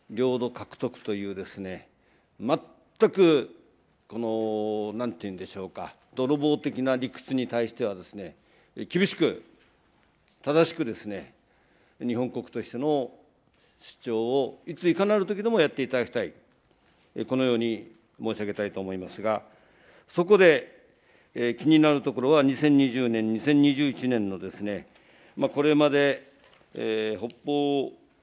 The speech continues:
四島は日本に帰属する、これは大体基本的に、あの、二千九年ぐらいからずっとこの表現でですね、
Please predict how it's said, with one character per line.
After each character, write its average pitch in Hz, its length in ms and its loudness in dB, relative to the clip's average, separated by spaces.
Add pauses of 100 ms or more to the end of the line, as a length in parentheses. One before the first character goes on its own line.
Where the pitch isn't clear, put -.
(120)
四 170 220 4
島 120 180 -4
は 110 120 2
日 120 120 -2
本 156 240 2
に 147 100 2
帰 - 160 -14
属 147 180 -4
す - 140 -8
る、 107 200 -8 (880)
こ 135 80 -4
れ 147 60 4
は 139 100 4
大 143 160 2
体 139 160 0
基 139 100 -6
本 147 140 2
的 139 100 -6
に、 143 100 0
あ 135 80 2
の、 127 140 0
二 127 160 -2
千 160 240 2
九 165 240 0
年 143 180 2
ぐ 117 60 -4
ら 113 120 -2
い 107 60 -4
か 117 80 -10
ら 110 120 -8
ず 98 100 -12 (420)
っ - 40 -16
と 175 120 -4
こ 180 120 0
の 180 80 4
表 147 380 2
現 117 120 -2
で 113 80 -2
で 107 100 -4
す - 140 -18
ね、 113 300 -4